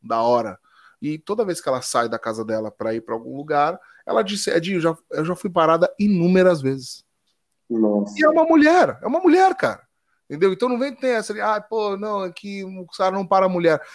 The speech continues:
Speaker 1: Eles param minha mãe, cara. Entendeu? É, é, minha mãe, um dia, a gente tava indo para o, pro clube onde eu, onde eu treinava, no tênis, no clube indiano.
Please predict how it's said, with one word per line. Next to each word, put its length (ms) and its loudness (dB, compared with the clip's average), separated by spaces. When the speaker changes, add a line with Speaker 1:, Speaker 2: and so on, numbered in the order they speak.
Speaker 1:
Eles 160 0
param 320 4
minha 140 2
mãe, 320 2
cara. 240 -12
Entendeu? 480 -4
É, 460 0
é, 40 -2
minha 180 0
mãe, 200 -2
um 100 -4
dia, 280 -4
a 60 -4
gente 220 -10
tava 280 -2
indo 220 -4
para 320 2
o, 380 2
pro 200 -2
clube 440 -8
onde 280 -6
eu, 160 -4
onde 140 -4
eu 80 -2
treinava, 560 2
no 280 -8
tênis, 420 0
no 140 -8
clube 240 -4
indiano. 420 2